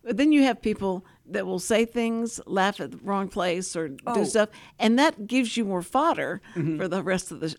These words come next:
Speaker 1: you know, the show.
Speaker 2: My favorite, and this was at the same show that I was doing with the, um, three-year-old, like,
Speaker 1: <laughs>
Speaker 2: comedian.
Speaker 1: Mm-hmm.
Speaker 2: Um, but they were
Speaker 1: Wannabe.
Speaker 2: there was a huge youth group, uh, in the back, and one of, one of the guys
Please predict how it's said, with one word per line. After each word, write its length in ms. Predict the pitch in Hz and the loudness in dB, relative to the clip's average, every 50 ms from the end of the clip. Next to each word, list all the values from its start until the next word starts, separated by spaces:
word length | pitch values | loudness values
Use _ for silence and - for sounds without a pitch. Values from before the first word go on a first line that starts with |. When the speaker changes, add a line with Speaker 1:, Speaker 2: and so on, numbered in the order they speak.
| _ - | _ -10
Speaker 1:
you 80 | 170 165 165 135 | -6 -6 -6 -6
know, 100 | 76 - | -8 -6
the 100 | - 170 | -6 -6
show. 360 | 165 - - 233 262 - - - | -4 -2 -2 -2 -2 -4 -4 -2
Speaker 2:
My 100 | 175 214 | -2 -2
favorite, 440 | - - - 202 220 220 214 - - | -2 -2 -4 -2 -2 -2 -2 -4 -4
and 180 | - 175 170 180 | -4 -2 -2 -2
this 160 | 190 190 - | -2 -4 -6
was 140 | 190 160 180 | -8 -8 -8
at 80 | 175 | -10
the 60 | 160 147 | -10 -8
same 200 | - 180 175 170 | -4 -2 -2 -2
show 200 | 165 - 160 156 | -2 -2 -4 -4
that 140 | 151 151 147 | -2 -2 -2
I 40 | 143 | -4
was 140 | 143 139 131 | -4 -6 -6
doing 300 | 135 147 147 147 147 143 | -4 -2 -2 0 -2 -2
with 140 | 139 139 - | -4 -6 -6
the, 280 | 139 135 123 120 - - | -6 -6 -6 -6 -6 -8
um, 340 | - 131 123 120 110 113 123 - - - - - | -10 -10 -10 -10 -10 -12 -14 -16 -20 -20 -20 -20
three-year-old, 760 | - - - 147 151 151 151 147 143 139 135 135 127 120 - - _ _ _ _ _ _ _ _ - | -20 -14 -10 -6 -6 -4 -4 -4 -4 -4 -4 -6 -8 -12 -16 -20 _ _ _ _ _ _ _ _ -10
like, 260 | 151 143 131 127 113 | -8 -8 -8 2 4
Speaker 1:
<laughs> 100 | - 440 | 4 4
Speaker 2:
comedian. 680 | - 143 139 143 160 165 151 143 139 139 139 139 147 - _ - | 4 2 0 0 0 0 0 0 -2 -2 -4 -6 -8 -12 _ -6
Speaker 1:
Mm-hmm. 380 | 190 233 208 208 240 269 277 269 | -2 -2 0 2 4 4 4 4
Speaker 2:
Um, 360 | 147 143 131 120 110 - - - _ _ _ _ - - - _ - - 370 - _ _ - - | 2 0 -2 -4 -6 -8 -12 -16 _ _ _ _ -20 -20 -20 _ -16 -14 -14 -14 _ _ -10 -6
but 260 | 156 160 156 - - | -4 -4 -4 -4 -4
they 140 | 165 175 180 | -4 -2 -2
were 140 | 175 214 196 | 0 2 2
Speaker 1:
Wannabe. 500 | 196 226 220 190 165 185 190 226 214 - _ _ _ - | 2 2 2 2 2 0 0 0 -2 -6 _ _ _ -4
Speaker 2:
there 100 | 165 175 | -2 -2
was 120 | 180 156 147 | -2 -2 -4
a 60 | 127 | -8
huge 520 | 113 - - 202 208 208 208 151 120 143 | -10 -10 -6 -6 -4 -4 -4 -6 -8 -8
youth 200 | 160 175 175 175 | -8 -8 -8 -8
group, 300 | - 160 139 127 113 - - 185 190 - - | -8 -8 -8 -8 -10 -12 -16 -20 -20 -14 -10
uh, 300 | 147 147 139 120 107 110 92 - | -8 -8 -8 -8 -10 -12 -14 -10
in 140 | 151 143 143 | -8 -6 -6
the 60 | 135 | -6
back, 340 | 113 143 139 135 123 123 - | -6 -6 -6 -6 -6 -8 -8
and 320 | - 143 143 131 127 120 123 _ - _ _ _ | -8 -8 -8 -8 -8 -12 -14 _ -20 _ _ _
one 280 | 127 143 160 165 175 180 | -6 -2 0 0 2 0
of, 160 | 180 180 165 | -2 -2 -4
one 120 | 160 170 180 | -4 -4 -2
of 40 | 170 | -4
the 60 | 160 | -4
guys 460 | 139 147 143 143 143 143 139 139 | -2 -2 -2 -2 -2 -4 -6 -8